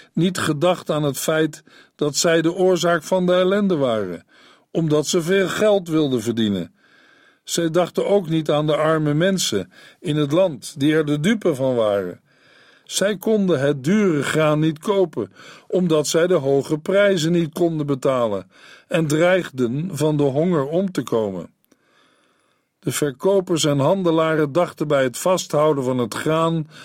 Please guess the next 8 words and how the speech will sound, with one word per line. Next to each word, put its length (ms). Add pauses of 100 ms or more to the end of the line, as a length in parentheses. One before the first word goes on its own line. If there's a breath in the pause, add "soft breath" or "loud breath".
(160 loud breath)
vaak 420
alleen 320
maar 160
aan 160
zichzelf. 800 (1000 soft breath)
Met 220
deze 380
achtergrond 800